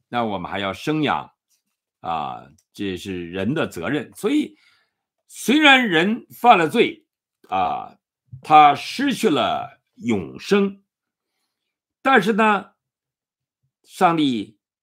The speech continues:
还是要保守他们不至于被杀害。所以上帝告诉不可以杀人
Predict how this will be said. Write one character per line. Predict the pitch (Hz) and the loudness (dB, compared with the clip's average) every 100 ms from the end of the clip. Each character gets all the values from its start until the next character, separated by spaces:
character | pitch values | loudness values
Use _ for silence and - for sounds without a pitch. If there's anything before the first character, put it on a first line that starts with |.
| _ _ | _ _
还 | - 110 131 175 | -10 0 2 2
是 | 226 | 2
要 | 151 | 0
保 | 101 - 110 151 | 0 0 2 2
守 | 107 | 0
他 | 95 95 | -6 -6
们 | 87 71 _ _ _ | -8 -12 _ _ _
不 | 107 | -12
至 | 117 | -6
于 | 101 95 | -6 -6
被 | 98 | -8
杀 | 82 90 | -6 -4
害。 | 82 87 - | -4 -6 -8
所 | _ 117 | _ -4
以 | 113 | -4
上 | - 120 | -2 -4
帝 | 110 | -4
告 | 101 123 | -4 -4
诉 | 95 85 76 - | -4 -10 -14 -16
不 | 117 | -10
可 | |
以 | 101 | -10
杀 | 104 87 | -8 -10
人 | 65 - | -10 -20